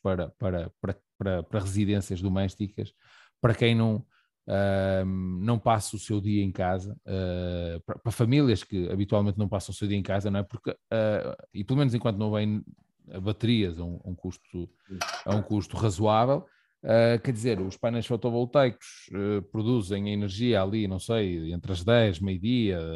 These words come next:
ou, ah, meio-dia, ah, portanto, entre as dez, onze, depende, depois também se é verão, se é inverno, não é? Mas... Na, quando, quando o sol está, está, ah, num eixo mais vertical,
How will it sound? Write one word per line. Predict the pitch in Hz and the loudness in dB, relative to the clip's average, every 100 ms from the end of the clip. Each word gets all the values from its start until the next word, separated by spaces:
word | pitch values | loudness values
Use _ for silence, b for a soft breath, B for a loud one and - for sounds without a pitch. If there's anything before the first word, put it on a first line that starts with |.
| 82 | -8
ou, | 82 82 80 78 82 85 80 | -8 -6 -8 -10 -10 -8 -6
ah, | 85 82 87 | -6 -8 -2
meio-dia, | 101 147 - | 2 2 0
ah, | 92 87 82 | -2 -2 -4
portanto, | - 87 - | -6 -8 -4
entre | 87 80 87 | -4 -4 -8
as | 78 | -10
dez, | 85 117 104 87 | 0 2 2 2
onze, | 117 104 85 85 | 2 2 -2 -10
depende, | 80 95 151 139 92 | -12 -2 0 2 0
depois | 80 95 - | -4 -8 -8
também | 90 90 | -6 -6
se | - | -8
é | |
verão, | 90 120 120 92 | -2 0 0 -2
se | 90 | -6
é | |
inverno, | 92 120 95 | 0 0 2
não | 107 | 0
é? | - b b b | -2 b b b
Mas... | 104 113 - - _ _ - _ _ | 0 0 0 -10 _ _ -20 _ _
Na, | 113 113 101 - | -4 -4 -4 -6
quando, | - 131 117 104 | 4 4 4 0
quando | - 123 120 | 2 2 2
o | 107 | -2
sol | - 127 104 | 2 2 2
está, | - 107 101 87 | 0 -2 0 -2
está, | - - 95 90 87 98 _ _ _ _ _ | -6 -4 -2 -2 -4 -10 _ _ _ _ _
ah, | 101 101 98 92 92 90 | 0 2 2 2 0 0
num | 90 107 | 2 2
eixo | 101 113 | 2 0
mais | 101 | 0
vertical, | 87 - 98 110 117 139 165 | 0 -4 2 4 4 4 0